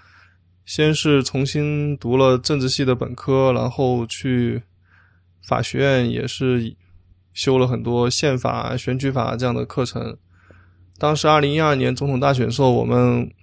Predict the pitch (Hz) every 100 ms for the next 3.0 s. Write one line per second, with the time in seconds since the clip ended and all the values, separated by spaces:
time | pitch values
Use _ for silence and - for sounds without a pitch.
0 | - - - - 156 - 139 123 120 127
1 | 131 - 123 117 - 131 123 - 123 -
2 | 139 123 117 - 147 135 120 - 113